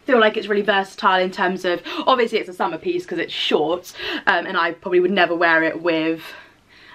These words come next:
uh, tights underneath or anything like that because that's not my style, but if that's your style then you could.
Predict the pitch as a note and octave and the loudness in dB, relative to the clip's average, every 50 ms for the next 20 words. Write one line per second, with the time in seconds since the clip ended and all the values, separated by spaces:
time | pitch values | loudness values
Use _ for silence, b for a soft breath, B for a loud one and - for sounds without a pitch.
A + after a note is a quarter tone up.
0 | B _ F3 E3+ D#3+ D#3+ D#3+ - - F3 D#3+ D3 - E3+ D#3+ D#3 D#3 D#3+ E3 D#3+ | B _ -2 -2 -2 -4 -6 -4 -2 -2 -2 -2 -4 -8 -10 -8 -6 -6 -6 -2
1 | - D#3 D3+ F3 E3 D#3 D#3 D#3+ D#3 - - - - - - - - G3+ - A3 | -2 -2 -2 -2 -2 -2 0 0 0 -2 -2 -12 -16 -16 -16 -12 -10 -6 -4 -4
2 | G#3+ - - - F#4+ F#4+ F#4+ G4 G4 F#4+ F#4+ F#4 - - G#3+ B3 - - - A#3+ | -4 -6 -2 0 2 4 4 4 2 0 -2 -2 -4 -4 -2 -4 -4 -4 -8 -10
3 | A#3+ - - C#4 B3 A#3 A#3+ A#3+ A3 G#3+ G#3 G3 G3 G3 B B B B B B | -10 -8 0 4 4 6 6 4 2 0 0 -2 -4 -6 B B B B B B
4 | _ G#3+ A3+ A3 - - F4+ F4+ G4 G#4+ G4+ | _ -2 -2 0 2 2 4 6 4 4 2